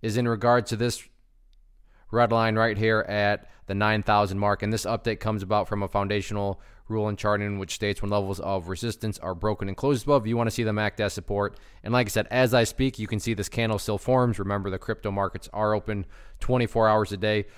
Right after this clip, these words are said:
So the big question kind of, uh, you know, in the, in the very near term is over the next several hours,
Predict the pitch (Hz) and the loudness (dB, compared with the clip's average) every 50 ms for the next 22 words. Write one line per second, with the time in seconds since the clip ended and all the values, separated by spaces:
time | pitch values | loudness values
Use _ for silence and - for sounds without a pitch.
0 | - - - 117 117 113 135 160 135 - 165 160 147 - 151 127 139 139 139 135 | -12 -8 -4 -2 0 2 2 2 6 8 8 8 8 6 2 2 4 4 6 4
1 | 131 113 110 104 - - 113 123 113 110 104 104 117 123 131 - - 131 120 113 | 4 2 0 -6 -10 -10 -6 -4 -2 -2 -2 -2 -4 -8 -10 -8 -6 -2 0 0
2 | 113 117 - - 123 117 104 104 95 135 160 180 170 147 127 127 127 123 - - | 0 0 -2 -4 -4 -4 -4 2 4 6 6 6 6 6 4 4 2 2 0 0
3 | 123 120 120 120 117 110 - - - - - 117 113 120 120 113 113 113 117 123 | 0 0 2 0 0 -2 -6 -12 -20 -10 -4 -2 0 2 2 2 2 2 2 2
4 | 127 - - 139 127 113 117 113 110 113 113 113 110 110 98 | 2 2 2 2 4 4 6 6 6 6 6 6 4 2 0